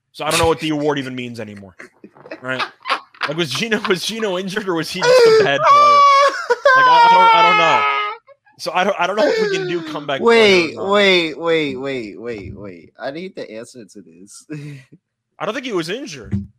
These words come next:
Speaker 1: Like,
Speaker 2: Oh
Speaker 1: I was
Speaker 2: my
Speaker 1: against
Speaker 2: God.
Speaker 1: giving it to him the whole year.
Speaker 2: <laughs>
Speaker 1: I wanted it to go to, like, McCaffrey or somebody. And then Geno won
Speaker 2: Wait,
Speaker 1: it. It's like, yeah,
Speaker 2: where,
Speaker 1: he came
Speaker 2: where's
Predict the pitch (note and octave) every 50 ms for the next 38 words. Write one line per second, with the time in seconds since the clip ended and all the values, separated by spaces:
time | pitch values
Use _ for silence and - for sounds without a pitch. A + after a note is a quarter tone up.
0 | _ _ _ _ _ _ _ _ _ - D3 D3 C#3 C3 C#3+ D#3+ E3+ G3 A#3 -
1 | - G#3 D3+ D#3 - F#3 F3+ F3 B2+ A#2 - G3+ C3+ F#3+ F#3 F3 - - E3+ E3+
2 | D#3+ D#3 D3+ C#3 C#3 D3+ E3 D#3+ D3 C3 C3+ E3+ G3+ F3+ B2 A2+ G2+ A#2+ C#3 F3
3 | F#3 F3+ E3 D3+ D3+ C#3 D3 D3+ D3+ D3+ C#3+ B2 B2+ A#2+ - - A#2+ C3+ E3 G3+
4 | F#3+ _ - B2 G#2 G2+ G2 - A#2 G#2 G#2 G2+ F#2+ F#2 F2+ _ _ _ _ _
5 | _ _ _ _ _ _ _ _ _ _ _ _ _ _ _ _ _ A#2+ B2+ C3+
6 | C3+ C3 _ _ _ _ _ _ _ _ _ _ _ _ _ _ _ _ _ _
7 | _ _ _ _ _ _ _ _ _ _ _ _ _ _ _ _ _ _ _ _
8 | _ _ _ _ _ _ _ _ _ _ _ _ _ - C3+ D3+ E3 E3+ D3 C3+
9 | F3+ G3 F#3 F3+ E3+ D#3 C#3+ D3 D#3+ F3+ F3+ F3 C#3+ C3+ C3 - - C#3+ C3+ B2
10 | C3+ D#3+ E3+ D#3 C3 A#2+ A#2 A#2 C3+ A#2+ - D3+ - C3 C#3+